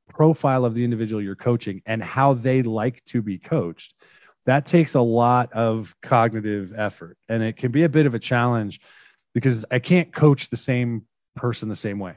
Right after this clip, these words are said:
I couldn't coach you the same way I would coach Mark or,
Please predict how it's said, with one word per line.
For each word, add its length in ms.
I 100
couldn't 260
coach 420
you 360
the 100
same 220
way 180
I 60
would 200
coach 240
Mark 500
or, 120